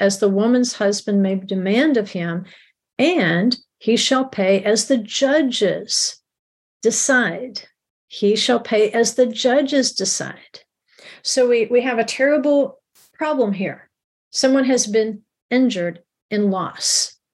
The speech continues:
the loss of a child, a premature birth. Nevertheless, the mother, there's, there's no ongoing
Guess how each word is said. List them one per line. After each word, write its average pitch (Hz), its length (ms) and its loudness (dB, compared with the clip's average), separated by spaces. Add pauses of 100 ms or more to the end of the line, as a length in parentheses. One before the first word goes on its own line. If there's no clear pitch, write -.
the 208 120 2
loss 190 360 0
of 220 120 -2
a 220 40 0
child, 175 680 -6 (260)
a 202 80 2
premature 208 560 2
birth. 180 600 -4 (600)
Nevertheless, 220 460 0
the 220 100 0
mother, 214 600 0
there's, 208 340 -2
there's 202 240 -2
no 190 460 -2 (400)
ongoing 196 760 0